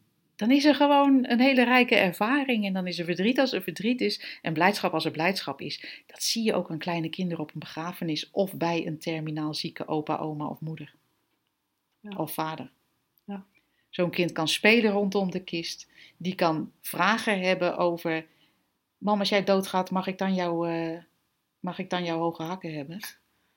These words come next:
Speaker 1: Waarvan wij denken, "Maar,"
Speaker 2: <laughs> Ja.
Speaker 1: en, maar dat geeft al aan, als er verdriet is, is er verdriet. En als er zo'n vraag opkomt:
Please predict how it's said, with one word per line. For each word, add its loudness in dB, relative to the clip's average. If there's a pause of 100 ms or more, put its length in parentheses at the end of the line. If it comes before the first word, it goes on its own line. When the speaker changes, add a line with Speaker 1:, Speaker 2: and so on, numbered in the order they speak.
(280)
Speaker 1:
Waarvan 6
wij 10
denken, 8
"Maar," 8
Speaker 2:
<laughs> 0
Ja. 2
Speaker 1:
en, 10
maar 8
dat 8
geeft 6
al 8
aan, 8
als 4
er 2
verdriet 4
is, 0
is 2
er -4
verdriet. 2
En 4
als 4
er 0
zo'n 6
vraag 4
opkomt: 2